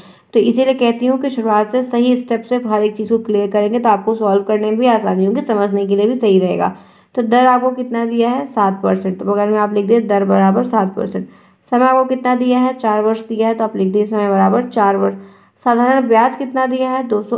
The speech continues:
अस्सी रुपये। मूलधन नहीं पता है तो क्वेश्चन मार्क लगाकर छोड़िए, क्योंकि आपको इस प्रश्न में मूलधन ही निकालना है। तो बगल में आप लिखेंगे एसआई बराबर P into R into T by, मैंने यहाँ पर लिखा, आप इसके नीचे लिखेंगे, ठीक है।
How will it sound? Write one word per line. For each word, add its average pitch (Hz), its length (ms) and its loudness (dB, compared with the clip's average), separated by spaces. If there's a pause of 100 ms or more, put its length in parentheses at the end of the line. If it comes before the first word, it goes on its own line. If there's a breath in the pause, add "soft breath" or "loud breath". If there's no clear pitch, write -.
(120)
अस्सी 220 320 0
रुपये। 185 280 0
मूलधन 220 500 2
नहीं 214 160 2
पता 233 260 0
है 285 60 4
तो 277 100 -4
क्वेश्चन 208 360 -2
मार्क 202 220 0
लगाकर 196 340 2
छोड़िए, 233 340 2
क्योंकि 208 360 0
आपको 220 300 2
इस 208 160 2
प्रश्न 196 320 -6
में 269 80 0
मूलधन 208 640 2
ही 262 280 2 (420 loud breath)
निकालना 262 580 2
है। 202 280 -6 (340 loud breath)
तो 220 80 0
बगल 226 320 2
में 277 80 0
आप 254 180 2
लिखेंगे 214 540 -2
एसआई 220 320 0
बराबर 226 380 2
P 226 120 -6 (140)
into 233 260 0
R 208 140 2
into 214 320 -2
T 262 100 -6
by, 233 140 2 (160)
मैंने 214 180 0
यहाँ 233 280 0
पर 247 140 0
लिखा, 240 240 0
आप 220 200 2
इसके 220 200 -4
नीचे 233 320 0
लिखेंगे, 196 420 -2
ठीक 233 220 -6
है। 320 140 -2